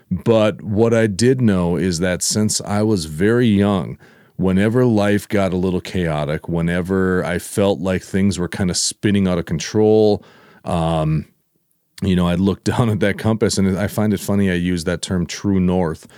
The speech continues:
because it's something I've come to use more often <laughs> recently with this, with Adventures in Creativity, and something I really believe in. So it looks like the, the seeds of this whole idea have been planted from, from quite a while back.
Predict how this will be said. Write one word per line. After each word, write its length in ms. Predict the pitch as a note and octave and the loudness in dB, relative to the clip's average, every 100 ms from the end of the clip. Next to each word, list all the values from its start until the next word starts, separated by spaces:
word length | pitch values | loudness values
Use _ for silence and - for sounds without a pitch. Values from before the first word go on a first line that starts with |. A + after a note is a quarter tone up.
| - _ _ | -20 _ _
because 320 | F#2+ - F#2+ | -4 -2 -2
it's 140 | F#2 - | -2 -2
something 340 | A2 G2+ G#2+ | -2 0 0
I've 180 | G2 - | 0 -2
come 260 | - G#2+ | 0 0
to 320 | G2+ - G2+ F2+ | 0 0 0 2
use 640 | E2 G2+ G2+ F#2 D#2+ - | 2 2 2 0 -2 -4
more 400 | D2 F#2+ F#2+ F#2 | 0 2 2 2
often 560 | F#2+ G#2+ - A2 F#2+ E2+ | 0 -2 -2 0 2 2
<laughs> 60 | G2+ | 2
recently 460 | F#3 - F2 E2+ F2 | 0 0 -2 -2 -2
with 220 | E2 E2+ | -2 -2
this, 320 | F2 - - | -4 -4 -6
with 320 | - D#2+ E2+ D#2+ | -8 -8 -6 -6
Adventures 460 | D#2 F#2 E2 E2 | -4 -4 -2 -4
in 60 | E2+ | -4
Creativity, 720 | - D#2 - C#3 B2 E2 D#2+ - - _ _ _ | -4 -4 0 0 2 0 -4 -10 -20 _ _ _
and 140 | G#2 G2+ | -2 0
something 280 | C3 D3 | 0 0
I 60 | C#3+ | 0
really 220 | C3+ C#3+ | 2 2
believe 300 | B2 A#2+ C3+ | 2 2 2
in. 100 | G#2+ | 0
So 120 | - | 0
it 40 | G2 | -2
looks 200 | A2 - | -2 -2
like 140 | A2 | 0
the, 280 | G2+ F2+ E2+ - - _ _ _ _ - | 2 2 0 -6 -20 _ _ _ _ -10
the 460 | - C#2+ G2 G2+ | -4 -2 0 2
seeds 480 | - - D3+ D#3 G#2+ | 0 0 2 2 2
of 200 | G#2+ F2+ | 2 2
this 200 | G2+ - | 0 0
whole 260 | - A#2+ G#2 | 2 4 4
idea 420 | G2+ G#2 G2 F2+ | 2 2 2 2
have 240 | F2+ E2 | 0 -2
been 340 | F#2 F2+ F2 E2 | 0 0 0 -2
planted 480 | F#2+ F#2 F#2 E2 | -2 -2 -2 -4
from, 260 | - E2+ D#2+ | -4 -4 -4
from 220 | - F2 | -4 -6
quite 320 | - - F#2 | -4 -2 0
a 40 | F2 | 0
while 200 | E2+ D#2+ | 0 -2
back. 320 | F2 D#2 C#2+ | -2 -2 -4